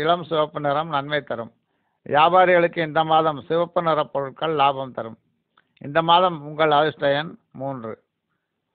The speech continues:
ஆவணி மாதம் ஐந்தாம் தேதி இருபத்தி ஒண்ணு எட்டு ரெண்டாயிரத்தி பதினேழு திங்கட்கிழமை மாலை மணி ஐந்து பத்து முதல் ஆவணி மாதம் ஏழாம் தேதி இருபத்தி மூணு எட்டு ரெண்டாயிரத்தி பதினேழு புதன்கிழமை இரவு மணி பத்து இருபத்தி ரெண்டு முடிய சந்திராஷ்டம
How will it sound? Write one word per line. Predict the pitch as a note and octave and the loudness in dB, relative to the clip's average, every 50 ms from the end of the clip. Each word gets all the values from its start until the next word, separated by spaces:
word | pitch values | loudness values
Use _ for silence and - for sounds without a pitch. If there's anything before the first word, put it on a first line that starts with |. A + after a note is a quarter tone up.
| _ _ _ _ - - D3 | _ _ _ _ -2 2 2
ஆவணி | E3+ F3+ G3+ G3 G3 F#3+ | 4 4 4 2 2 4
மாதம் | F#3 F#3 F3 F3 D#3+ C#3 C3 | 4 4 4 4 2 0 -2
ஐந்தாம் | D3 E3 E3+ F3 F3+ F3+ E3+ E3 | -4 -2 2 2 2 4 4 4
தேதி | E3 D#3+ D3 D3+ C3+ B2 C#3 | 2 2 2 -2 -4 -4 -4
இருபத்தி | D3 E3 F3+ F#3 F3 - F#3 | -4 -4 -6 -6 -4 -2 -2
ஒண்ணு | F3 F3 F3 F3 E3+ | -2 0 2 2 2
எட்டு | E3 C#3+ D#3 D3 C#3 | 2 2 2 2 2
ரெண்டாயிரத்தி | D3 D3+ D#3 E3+ E3+ E3 D3 - - - | 2 2 4 4 4 4 2 0 0 0
பதினேழு | D#3 D#3 D3 D3 D3 C#3 C3+ B2 A2+ | 0 2 2 0 0 0 0 -2 -4
திங்கட்கிழமை | C#3 C#3+ D3+ D#3+ E3 C3+ - D#3 D3+ D3 C#3+ C#3 C3 B2 B2+ | -8 -4 -2 -2 -2 0 0 0 0 0 -2 -4 -4 -4 -2
மாலை | C3+ C#3+ D3+ D#3 D#3+ D#3 D3+ C#3+ | 0 2 2 2 2 0 -2 -2
மணி | C#3+ C#3 C#3 C3 A#2+ B2+ | -4 -4 -4 -4 -4 -4
ஐந்து | C#3+ D3 D3+ D#3 D#3+ D3 | -6 -6 -6 -8 -6 -4
பத்து | D3 C#3 - - B2+ B2+ | -4 -6 -6 -8 -10 -8
முதல் | B2+ B2+ C#3 C#3 C3 - - _ _ _ _ _ _ _ _ - - B2+ | -4 -2 -2 -2 -4 -6 -12 _ _ _ _ _ _ _ _ -4 0 2
ஆவணி | C#3+ D#3 E3 F3 F3+ F3+ F3 E3+ | 2 4 4 2 2 2 4 4
மாதம் | E3+ E3+ E3+ E3 D#3 D3+ D3+ | 4 4 2 0 2 2 4
ஏழாம் | D#3+ E3 E3 D#3+ D#3 D3+ | 6 6 4 4 2 0
தேதி | D3+ D3 C#3 C#3+ C#3+ C#3 | -2 -2 -2 -4 -4 -4
இருபத்தி | C#3+ D#3+ E3+ E3+ E3 F#3 E3+ | -2 -2 -4 -4 -4 -6 -6
மூணு | F3 F3+ F3 E3+ D#3+ | -4 -4 -2 -2 -2
எட்டு | C#3+ - D3 C#3 C#3 | -2 -2 0 0 0
ரெண்டாயிரத்தி | C#3+ C#3+ D#3 D#3+ D#3 C#3+ D3 - | 0 2 2 2 2 0 -2 -2
பதினேழு | C#3 C#3+ C#3+ C#3 C#3+ C#3 C3+ C3 B2 C3+ | 0 0 0 0 -2 -2 -4 -4 -2 -2
புதன்கிழமை | D3 D#3 E3 E3 D3+ D3+ D3+ D3 C#3+ C#3 C3 A#2+ B2 C3+ | -2 -2 -2 0 0 0 0 2 0 -2 -4 -4 -2 -2
இரவு | C#3+ D#3 D#3+ D#3+ D3 D3 | 0 0 0 -2 -4 -4
மணி | C#3+ C#3+ C#3 B2+ - - _ - | -6 -6 -6 -8 -10 -8 _ -4
பத்து | C#3+ C#3+ - - F3 D#3+ | -4 -4 -2 -2 -2 0
இருபத்தி | D3+ D#3 D#3 D3+ D#3 D3 | 0 0 -2 -4 -4 -6
ரெண்டு | C#3+ C#3 C#3 C3 | -6 -6 -6 -6
முடிய | C3 C3 C#3 C#3 C#3 C3 A#2 G#2 - _ _ _ _ _ _ _ _ _ _ - | -6 -6 -2 -2 0 -2 -2 -4 -8 _ _ _ _ _ _ _ _ _ _ -4
சந்திராஷ்டம | C3 D3+ D3 E3+ F#3 F#3+ F3 E3+ F3+ F3 F3 E3 | -4 -2 2 2 4 4 2 0 -2 -6 -6 -2